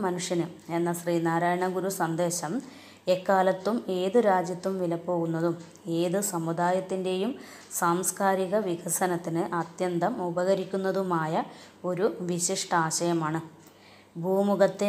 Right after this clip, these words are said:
വികൃതമാക്കുന്ന സമസ്ത ജാതി മത വർഗഭേദങ്ങളും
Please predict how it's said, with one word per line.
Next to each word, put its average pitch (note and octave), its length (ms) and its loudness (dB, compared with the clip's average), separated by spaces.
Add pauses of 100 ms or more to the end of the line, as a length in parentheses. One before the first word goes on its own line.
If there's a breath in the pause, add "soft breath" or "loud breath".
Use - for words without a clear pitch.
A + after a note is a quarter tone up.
(120)
വികൃതമാക്കുന്ന F3 840 2 (340)
സമസ്ത F3 440 -2 (280)
ജാതി F3 400 2 (120)
മത E3+ 180 0 (140)
വർഗഭേദങ്ങളും F3 880 2